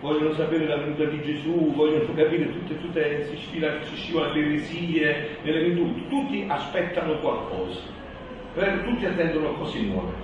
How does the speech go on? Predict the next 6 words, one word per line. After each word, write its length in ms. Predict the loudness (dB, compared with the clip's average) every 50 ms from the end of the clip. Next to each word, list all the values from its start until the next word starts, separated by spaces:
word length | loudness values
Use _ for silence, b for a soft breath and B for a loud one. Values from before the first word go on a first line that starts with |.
| B B B 8
Loro 340 | 10 10 12 12 10 6 4 2 4
stessi 760 | 4 4 6 6 4 0 0 2 4 4 4 4 2 0 -4 -8 -10 -12 -12 -14 -14 -16 -16 -16 -16 -16 -16 -16 B B B B B B
si 640 | -12 -4 4 8 8 10 10 10 8 6 4 2 4
uniscono 800 | 6 8 8 8 8 8 6 4 2 4 4 6 6 6 4 4
per 260 | 6 6 4 4 4
conferire 1080 | 6 8 8 8 8 8 6 6 6 6 6 6 6 4 4 2 2 2 2 0 -4 -6